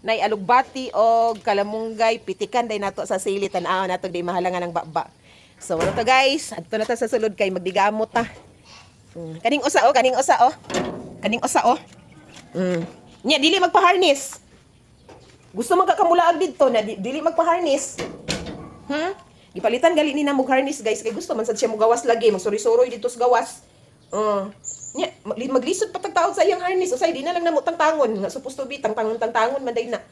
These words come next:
Ay, ara man na siya itaod basta maglakaw. Nga, di na lang namo itaod kay maglisod naman ni og balik sa iya kung amo tong tangtangon ang harness.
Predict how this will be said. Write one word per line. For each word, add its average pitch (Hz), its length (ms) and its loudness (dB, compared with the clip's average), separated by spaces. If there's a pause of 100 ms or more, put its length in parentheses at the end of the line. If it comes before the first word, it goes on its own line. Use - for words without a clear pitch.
(280)
Ay, - 160 -4
ara - 80 -6
man 165 160 -4
na 147 40 -10
siya - 120 -4
itaod 147 400 -6
basta 151 240 -12
maglakaw. 180 560 -4 (480)
Nga, 196 160 -4
di 320 80 -8
na 392 80 -6
lang 262 160 -2
namo 247 160 -2
itaod 254 240 0
kay 247 80 2
maglisod 269 400 -4
naman 220 240 -10
ni 208 80 -4
og 165 240 -6
balik 208 320 -2
sa 214 80 -6
iya 208 240 -2
kung 190 80 -4
amo 208 160 -4
tong 208 160 -8
tangtangon 202 400 -8
ang 185 160 -8
harness. 190 560 -6